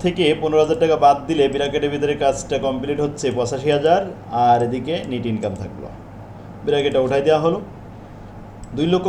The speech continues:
পঞ্চাশ আর এই পঁচাশি যোগ করে তিন লক্ষ পঁয়ত্রিশ হাজার টাকা পাওয়া গেছে। এখন তিন লক্ষ পঁয়ত্রিশ হাজার টাকা সমান সমানের ডাইনের পাশে যেটা ছিল প্লাস ফিগার, ওটা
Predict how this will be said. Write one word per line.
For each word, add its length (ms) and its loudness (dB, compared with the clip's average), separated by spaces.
পঞ্চাশ 420 2
আর 120 6
এই 120 0
পঁচাশি 340 2
যোগ 120 -2
করে 160 4
তিন 100 -4
লক্ষ 220 -2
পঁয়ত্রিশ 400 0
হাজার 220 0
টাকা 200 0
পাওয়া 220 0
গেছে। 200 -10
এখন 160 -2
তিন 180 -6
লক্ষ 120 -2
পঁয়ত্রিশ 280 2
হাজার 200 0
টাকা 120 0
সমান 280 -2
সমানের 360 6
ডাইনের 340 4
পাশে 240 0
যেটা 140 4
ছিল 160 0
প্লাস 320 2
ফিগার, 340 4
ওটা 120 2